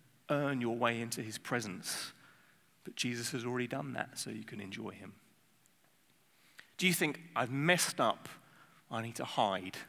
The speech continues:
<laughs> I'm sure some of us feel like that from time to time. "I know, I know I've failed. I've made a mistake." So you hide away.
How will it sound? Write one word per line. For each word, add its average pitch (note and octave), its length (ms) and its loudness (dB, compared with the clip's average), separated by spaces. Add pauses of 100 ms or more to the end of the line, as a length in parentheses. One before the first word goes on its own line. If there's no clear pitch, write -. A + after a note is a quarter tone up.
(180)
<laughs> - 360 -20
I'm B2 100 -2 (2000)
sure - 180 -6
some A2+ 200 0
of G#2+ 100 -2
us A2 100 0
feel A2 180 -2
like G2+ 120 0
that G#2 160 -2
from A2+ 140 -8
time A2+ 220 -4
to - 120 -10
time. G#2 320 -6 (1200)
"I G#2 80 -12
know, G2+ 200 0
I A2+ 120 -4
know A2 200 -2
I've A2 100 -6
failed. F#2+ 580 -4 (840)
I've - 100 -14
made G2+ 200 -4
a G2 40 -6
mistake." - 580 -6 (600)
So - 160 -4
you G#2 180 -2
hide A2+ 320 0
away. G2+ 460 0